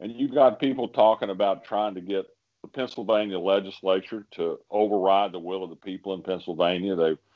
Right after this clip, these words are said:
they have a plan in Michigan where they don't count the votes in Detroit. Uh, I don't think they've got any plan left in Arizona. Arizona, I believe, is lost for good. And I guess they're, they're holding out hope against hope that somehow Georgia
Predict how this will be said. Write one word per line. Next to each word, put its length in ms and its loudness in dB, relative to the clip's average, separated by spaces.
they 140 6
have 200 4
a 80 -6
plan 380 0
in 140 -8
Michigan 420 -6
where 140 -2
they 60 -2
don't 160 -2
count 240 -2
the 80 -16
votes 320 -2
in 80 -10
Detroit. 540 -2
Uh, 480 0
I 60 6
don't 140 4
think 160 -6
they've 160 -6
got 220 -4
any 220 -10
plan 320 -8
left 260 -8
in 80 -12
Arizona. 540 -6
Arizona, 580 0
I 20 -4
believe, 340 -2
is 120 -6
lost 360 4
for 120 -4
good. 380 4
And 120 -2
I 100 4
guess 300 6
they're, 220 2
they're 120 0
holding 500 2
out 400 -2
hope 360 -4
against 380 -14
hope 340 -2
that 160 -16
somehow 540 -6
Georgia 520 -4